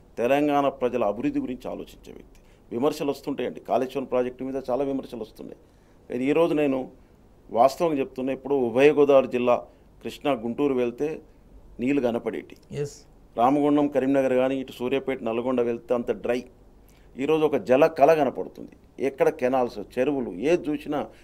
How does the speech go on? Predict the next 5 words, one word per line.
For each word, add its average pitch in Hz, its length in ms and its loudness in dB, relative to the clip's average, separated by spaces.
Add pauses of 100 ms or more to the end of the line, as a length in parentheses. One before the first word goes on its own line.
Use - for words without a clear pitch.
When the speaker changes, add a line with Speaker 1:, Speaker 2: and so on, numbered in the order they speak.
(160)
Speaker 1:
నీటితోని - 480 -4
కలకలలాడుతున్నాయి. 107 920 -6 (440)
ఇది, 123 320 -4
ఇది 120 120 -4
ఎవరిదండి? 147 540 -2